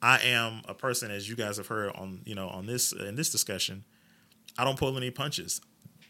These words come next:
There are things that need to be said from a black political perspective.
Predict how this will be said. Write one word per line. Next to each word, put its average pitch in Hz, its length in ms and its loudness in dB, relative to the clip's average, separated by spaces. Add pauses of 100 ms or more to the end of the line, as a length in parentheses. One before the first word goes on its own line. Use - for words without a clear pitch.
(320)
There 123 200 6
are 120 40 4
things 123 360 2
that 101 200 0
need 120 180 -4
to 123 60 -6
be 113 120 -2
said 117 440 0 (460)
from 117 420 -2
a 104 160 -4
black 107 400 0
political 117 460 -4
perspective. 113 720 -6